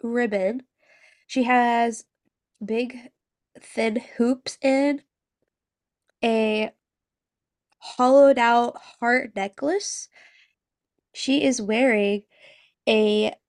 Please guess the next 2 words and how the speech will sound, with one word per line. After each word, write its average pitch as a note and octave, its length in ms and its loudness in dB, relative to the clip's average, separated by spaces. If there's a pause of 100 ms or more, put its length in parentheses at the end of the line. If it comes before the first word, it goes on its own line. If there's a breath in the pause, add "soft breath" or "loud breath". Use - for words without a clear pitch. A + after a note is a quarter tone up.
(180)
lace, A3+ 1080 -2 (1040)
uh, A3+ 520 -2